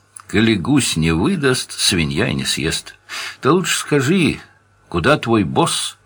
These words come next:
подевался?" "Это который? А ты мне дурака не рисуй.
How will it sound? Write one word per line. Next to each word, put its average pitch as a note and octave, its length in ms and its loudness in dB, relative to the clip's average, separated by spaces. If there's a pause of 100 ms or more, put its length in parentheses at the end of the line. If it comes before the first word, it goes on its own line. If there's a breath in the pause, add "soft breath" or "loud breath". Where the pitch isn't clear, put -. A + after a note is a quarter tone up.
подевался?" - 580 -6 (1120)
"Это D#2 180 -6
который? - 540 -6 (720)
А - 160 -8
ты F2 140 -2
мне F#2 160 2
дурака F#2 400 2
не F#2+ 120 2
рисуй. C#3 640 0